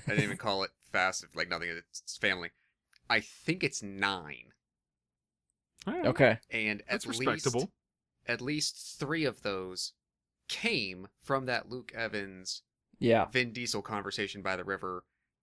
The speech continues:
Speaker 1: Two or three of them,
Speaker 3: I think
Speaker 1: the last,
Speaker 3: three.
Speaker 1: the last two or three of them came in, like, the last ninety seconds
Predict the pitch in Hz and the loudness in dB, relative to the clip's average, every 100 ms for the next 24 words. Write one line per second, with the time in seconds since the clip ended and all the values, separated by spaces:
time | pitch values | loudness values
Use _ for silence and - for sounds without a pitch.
0 | _ _ _ _ _ _ _ _ _ - | _ _ _ _ _ _ _ _ _ -4
1 | - 175 180 165 127 110 - - - 135 | 0 2 2 0 -2 -4 -6 -14 -4 0
2 | 139 113 - 92 90 85 - _ _ _ | 2 0 -4 -8 -8 -12 -20 _ _ _
3 | _ - 117 139 113 123 107 98 - - | _ 2 6 6 8 8 8 6 2 -4
4 | 110 127 170 - - 156 147 127 - 123 | 2 4 4 0 -2 0 0 -4 -6 -8
5 | 127 120 104 98 92 _ _ _ _ - | -6 -4 -4 -6 -8 _ _ _ _ -4
6 | - 127 107 101 95 _ _ _ - 117 | 2 4 2 -4 -8 _ _ _ -4 -2
7 | 107 101 95 101 101 110 117 - 113 104 | -2 -4 -4 -2 0 -2 -4 -8 -2 0
8 | 113 131 117 98 - - 131 - 92 85 | 0 -2 -10 -6 -2 0 -2 -4 -10 -8
9 | 82 - | -4 -4